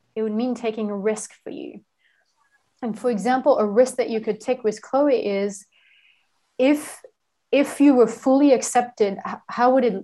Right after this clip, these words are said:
how would it look like? How would it look like to be fully accepted? Because, because in reality, to be fully accepted or to be okay as you are is a,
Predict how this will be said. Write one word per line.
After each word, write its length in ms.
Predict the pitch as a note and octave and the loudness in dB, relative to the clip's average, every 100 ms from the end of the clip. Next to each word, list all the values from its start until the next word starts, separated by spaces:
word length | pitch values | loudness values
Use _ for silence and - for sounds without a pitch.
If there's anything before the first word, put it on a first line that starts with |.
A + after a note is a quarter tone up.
| _ - | _ -12
how 220 | - B3+ | -4 -2
would 100 | C#4+ | -2
it 160 | A3 | -4
look 240 | G#3+ D4 - | -6 -6 -6
like? 220 | - - _ _ _ _ | -10 -10 _ _ _ _
How 200 | - A#3 | -8 -4
would 100 | D#4 | -4
it 80 | D#4 | -4
look 260 | B3+ B3+ A3 | -4 -4 -6
like 180 | F#3+ | -8
to 80 | A3 | -8
be 120 | G#3 | -10
fully 420 | G#3+ - A3 A3 G#3 | -10 -6 -2 0 -2
accepted? 720 | G#3 - F3 - - - F#3 _ _ _ _ _ _ _ - | -4 -12 -12 -12 -12 -12 -20 _ _ _ _ _ _ _ -16
Because, 400 | A3 C#4 A3 - - _ A3 | -4 -2 -2 -8 -18 _ -6
because 300 | A#3 C4 - | 0 0 0
in 240 | C4+ C#4 C#4 | 2 4 6
reality, 560 | A#3 A3+ C4 B3 G3+ G3 | 4 4 4 2 -2 -6
to 100 | G#3+ | -6
be 160 | A3 | -6
fully 380 | G#3+ - B3+ B3 | -4 0 2 2
accepted 640 | A3+ - A#3+ A#3 A3 G3+ | 0 -2 -2 0 -2 -2
or 120 | G#3 | -2
to 160 | G#3 A#3+ | -6 -8
be 200 | G#3 - | -6 -4
okay 380 | A3+ A3 B3+ B3 | -4 -4 0 0
as 180 | A3 G#3+ | 0 -4
you 140 | G#3+ - | -8 -4
are 400 | A#3+ A#3+ G3+ - _ _ - - | -2 0 -2 -8 _ _ -16 -6
is 140 | A#3+ | -4
a, 160 | A#3 | -4